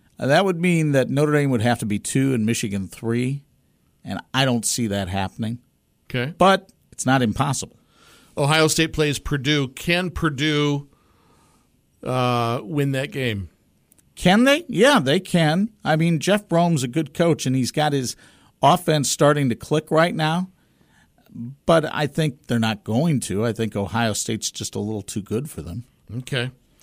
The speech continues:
Speaker 2: Let's see here. What else you got in the world of college football? You said something this morning that caught my attention. Is
Speaker 1: Well,
Speaker 2: there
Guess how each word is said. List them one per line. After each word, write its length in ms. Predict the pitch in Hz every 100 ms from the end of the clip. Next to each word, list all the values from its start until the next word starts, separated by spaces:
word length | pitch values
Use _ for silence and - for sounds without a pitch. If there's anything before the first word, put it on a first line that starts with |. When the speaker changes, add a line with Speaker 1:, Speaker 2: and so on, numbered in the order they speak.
| _ _ _ _ _ -
Speaker 2:
Let's 140 | 277
see 160 | - 233
here. 160 | 180
What 140 | 160 202
else 200 | 190 -
you 80 | 139
got 120 | 127
in 40 |
the 60 | 117
world 240 | 123 123
of 80 | 113
college 400 | - 135 127 107
football? 340 | - 117 117
You 100 | 123
said 220 | 175 - 127
something 280 | 262 -
this 180 | 196 -
morning 240 | 196 185 120
that 140 | 107
caught 240 | - 120 -
my 140 | 110
attention. 640 | 107 - 117 101 104 95
Is 80 | 117
Speaker 1:
Well, 100 | 175
Speaker 2:
there 100 | 190